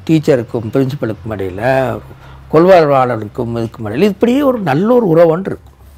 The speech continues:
இந்த பண்பு மிகச்சல் மனிதர்களுக்கு மத்தியில். உறவுல பெருஞ்சிக்கல்கள், அடிதடி, பிரச்சனை, சண்டை ஒன்றுமே இக்காது. அல்லது ஒன்றுமே இக்காதல்ல, நல்லா குறை.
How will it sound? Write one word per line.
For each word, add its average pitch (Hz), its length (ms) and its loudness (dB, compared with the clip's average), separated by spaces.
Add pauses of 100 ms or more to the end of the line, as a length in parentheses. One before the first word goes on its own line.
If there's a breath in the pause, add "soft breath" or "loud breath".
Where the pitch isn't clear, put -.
(260)
இந்த 156 200 2
பண்பு 233 400 2
மிகச்சல் 254 520 4
மனிதர்களுக்கு 117 560 -4
மத்தியில். - 460 -16 (1120 soft breath)
உறவுல 208 480 4
பெருஞ்சிக்கல்கள், 185 800 -2
அடிதடி, 147 500 -2
பிரச்சனை, 131 480 -6
சண்டை 123 400 -6
ஒன்றுமே 151 480 -2
இக்காது. - 260 -10 (760 soft breath)
அல்லது 226 440 0
ஒன்றுமே 151 420 0
இக்காதல்ல, 147 460 2
நல்லா 208 400 2
குறை. 208 420 0